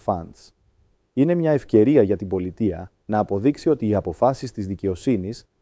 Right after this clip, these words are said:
παράγουν πραγματικό αποτέλεσμα στην καθημερινότητα των πολιτών. Ο Άριος Πάγος άνοιξε τον δρόμο.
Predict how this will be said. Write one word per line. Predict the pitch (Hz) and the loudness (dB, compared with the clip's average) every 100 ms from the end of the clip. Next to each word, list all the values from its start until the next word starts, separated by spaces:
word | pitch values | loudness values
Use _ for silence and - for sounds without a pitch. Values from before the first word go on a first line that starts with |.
| _ | _
παράγουν | 104 110 143 170 | 2 4 4 0
πραγματικό | - 120 101 95 90 160 | -2 -2 -2 -6 0 2
αποτέλεσμα | 165 104 - 98 92 90 117 | 4 2 -2 -2 -2 -4 -8
στην | 120 117 | -8 -2
καθημερινότητα | 107 - 101 92 95 110 - 120 | -2 0 -4 -2 -2 -2 0 -2
των | 110 | 0
πολιτών. | 101 95 87 95 78 - _ _ _ _ _ _ _ _ _ _ _ _ | 2 2 0 -4 -4 -12 _ _ _ _ _ _ _ _ _ _ _ _
Ο | - 113 | 10 12
Άριος | 151 190 180 - | 12 10 6 8
Πάγος | 117 92 104 139 - - | 6 6 2 -2 -10 2
άνοιξε | 131 151 147 135 | 4 4 0 0
τον | 107 104 | 0 2
δρόμο. | 110 95 80 | 4 4 0